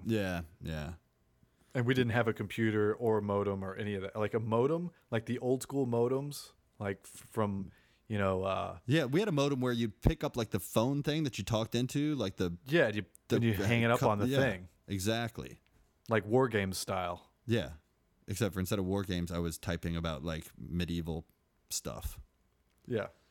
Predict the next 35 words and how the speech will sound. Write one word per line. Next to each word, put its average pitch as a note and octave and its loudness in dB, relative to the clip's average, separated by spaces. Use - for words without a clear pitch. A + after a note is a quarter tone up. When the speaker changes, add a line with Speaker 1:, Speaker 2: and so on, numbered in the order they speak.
Speaker 1:
God, D2 -8
I C2 -8
was C2+ -4
Speaker 2:
And G3 -2
that's B3 0
Speaker 1:
a D#3+ 2
Speaker 2:
a, D#3 0
Speaker 1:
nerd. D#3 -4
Speaker 2:
you F3+ 4
know, G3+ 4
War, F3 2
War E3 2
Games E3+ 0
is A2 -2
a A2 2
great A2 -4
ex-, F#2+ -12
is G#2 -2
a G#2+ 2
great B2 0
example G#2 -2
of, F2+ -6
like, F2 -8
eighties G2+ -2
computer G2+ -2
technology. F2+ -10
A, D3+ 4
a, C3 2
a C#3 6
little B2+ 4
bit, F2 -14
a A2 2
little G#2 2
bit. F2+ -10
Like, G#2 -2